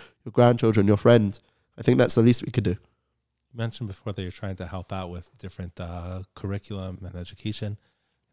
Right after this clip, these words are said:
Speaker 2: Now, uh, how, how are you going about doing that?
Speaker 1: So I was very grateful to be opp-, offered an opportunity by the British government when it came to Holocaust Memorial Day, I think a year,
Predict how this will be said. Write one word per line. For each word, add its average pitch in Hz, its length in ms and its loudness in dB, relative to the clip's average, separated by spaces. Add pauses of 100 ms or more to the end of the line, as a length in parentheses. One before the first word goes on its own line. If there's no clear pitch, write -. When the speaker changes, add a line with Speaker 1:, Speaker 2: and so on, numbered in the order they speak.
Speaker 2:
Now, 90 160 -8
uh, 85 300 -8
how, 98 280 -10
how - 140 -10
are 95 40 -4
you 95 100 -6
going 87 200 -10
about 85 220 -12
doing 85 240 -12
that? 90 220 -12 (640)
Speaker 1:
So 117 380 8 (560)
I 123 100 8
was 113 120 8
very 127 200 8
grateful 120 340 2
to - 100 -2
be 113 100 8
opp-, 104 140 6 (180)
offered 110 260 4
an 107 100 4
opportunity 107 500 4
by 104 140 6
the 101 80 4
British 120 280 4
government 107 760 4
when 107 180 0
it - 120 -4
came 101 200 4
to 104 120 -2
Holocaust 107 380 4
Memorial 101 220 6
Day, 98 240 2
I 104 60 -6
think 101 220 -4
a 101 40 2
year, 101 260 4